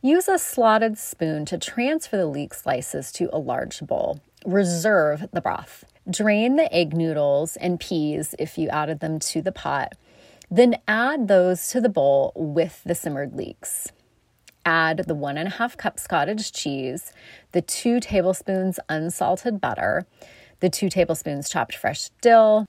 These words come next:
and the two tablespoons chopped fresh chives or scallions. Stir until well blended, then season with salt and pepper. If the noodles aren't moist enough, add a few more tablespoons of reserved broth. And you can freeze this broth for another use, or of course,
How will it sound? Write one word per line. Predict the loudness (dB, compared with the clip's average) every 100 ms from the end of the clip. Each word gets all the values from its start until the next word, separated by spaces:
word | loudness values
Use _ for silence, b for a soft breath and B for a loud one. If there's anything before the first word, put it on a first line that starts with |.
| 0
and | 2 4
the |
two | 2 -2
tablespoons | -2 -2 -4 -6 -8 -8
chopped | -4 -4 -4
fresh | -8 -4 -2 -4 -12 -8
chives | -4 -4 -4 -6 -8
or | -6
scallions. | -6 -8 -8 -8 -12 -14 -16 -20 b b b b b -14
Stir | 2 4 4
until | 6 6 6
well | 4 0 2 2
blended, | 2 -2 -2 -2 -4 -4
then | -4 -4
season | -6 -8 -8
with | -8 -6
salt | -6 -6
and | -10
pepper. | -12 -8 -8 -8 -12 _ b b b b b b b 4
If | 4 4
the | 2
noodles | 4 4 2 4
aren't | 4 4
moist | 2 2 2 0 -2 -2
enough, | -2 -2 -4 -8 -14 -20 _ 4
add | 6 6
a | 2
few | 0 0 0
more | 0
tablespoons | 0 -2 -2 -2 -2
of | 0 0
reserved | 0 -2 -4 -4
broth. | 0 2 0 -10 -20 -20 B B B 4
And | 6
you | 8 6
can | 2 0 0
freeze | -2 2 4 4 2
this | -2 0
broth | 2 4 4 0
for | 0
another | 2 2
use, | 2 2 2 0 -2
or | 0
of | -2
course, | 0 -2 -2